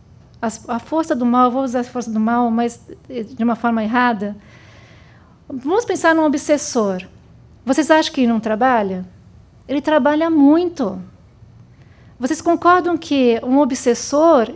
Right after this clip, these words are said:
ele tem um trabalho incessante? Então, a gente não pode dizer que, pelo fato da gente trabalhar muito, a gente tá sendo, merece o, o valor do trabalho.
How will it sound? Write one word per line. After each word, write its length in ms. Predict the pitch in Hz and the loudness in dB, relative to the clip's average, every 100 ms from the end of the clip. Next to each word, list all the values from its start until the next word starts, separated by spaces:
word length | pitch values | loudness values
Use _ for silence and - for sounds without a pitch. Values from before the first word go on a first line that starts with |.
| - | -4
ele 240 | 269 320 | 0 2
tem 220 | 339 302 277 | 2 2 2
um 60 | |
trabalho 800 | 269 233 202 247 294 320 247 220 220 | 4 0 2 2 2 2 0 -2 -2
incessante? 1040 | 269 311 - 381 - 269 269 302 - 196 190 - - - - - - - - - - - - | 0 0 -2 -6 -4 0 0 -2 -6 -10 -12 -18 -20 -20 -20 -20 -20 -20 -20 -20 -20 -20 -2
Então, 320 | 285 311 349 | 2 4 4
a 60 | 349 | 2
gente 180 | 349 359 | 2 0
não 100 | 359 | 0
pode 260 | 359 427 | 4 4
dizer 420 | 359 320 240 269 254 | 4 0 2 2 2
que, 140 | 254 | -2
pelo 400 | - - 349 403 | -6 2 6 6
fato 360 | 403 294 262 262 | 4 4 4 4
da 140 | 247 | 2
gente 220 | 240 254 | 2 0
trabalhar 540 | - 247 220 233 262 359 | 0 0 2 2 2 4
muito, 800 | 277 277 359 427 - 247 196 202 - - - | 6 6 6 2 0 0 0 -6 -14 -20 -2
a 180 | 269 262 | 2 4
gente 420 | 240 269 262 - | 4 4 2 -2
tá 400 | 247 240 269 311 - - - | 0 2 0 -4 -14 -20 -20
sendo, 500 | - - 254 262 254 240 247 | -18 -2 2 4 2 0 0
merece 540 | 262 254 254 262 285 | 4 4 4 2 2
o, 180 | 269 254 240 240 | 4 4 2 2
o 320 | 247 240 226 | 2 2 0
valor 360 | 214 226 240 240 | -4 2 2 2
do 80 | 240 | -2
trabalho. 580 | 277 269 226 196 196 | -4 -2 -2 -4 -8